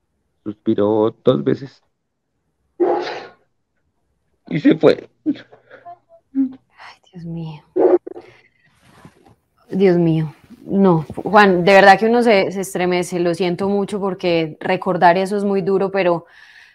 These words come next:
Speaker 2: pero bueno, yo creo que se fue con la satisfacción también de esa linda familia que tiene, de haber cumplido muchos sueños como profesional y de descansar de ese dolor.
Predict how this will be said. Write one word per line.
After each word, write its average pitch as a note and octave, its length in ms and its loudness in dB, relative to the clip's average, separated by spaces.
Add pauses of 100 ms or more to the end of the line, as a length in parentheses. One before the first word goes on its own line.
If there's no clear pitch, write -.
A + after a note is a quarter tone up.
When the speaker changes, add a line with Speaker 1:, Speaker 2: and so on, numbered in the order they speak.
Speaker 2:
pero G3 160 2
bueno, F3+ 400 0
yo F#3 220 -10
creo F#3+ 120 -6
que A#3 100 -6
se A3 120 -4
fue F#3 160 -4
con G#3 160 -2
la A3 100 0
satisfacción F#3 680 -6
también G#3 400 -2
de A3 80 0
esa G#3+ 160 -2
linda G#3 280 -2
familia F#3 420 -4
que F#3+ 120 -8
tiene, G#3 640 -4
de F#3 80 -2
haber F3+ 220 -2
cumplido G3 380 -8
muchos F#3+ 340 -12
sueños F#3 280 -10
como F3 220 -10
profesional F3 640 -4
y G3 100 -2
de F3+ 100 0
descansar E3+ 720 -4
de E3 80 -4
ese F3 180 -4
dolor. D#3 400 -2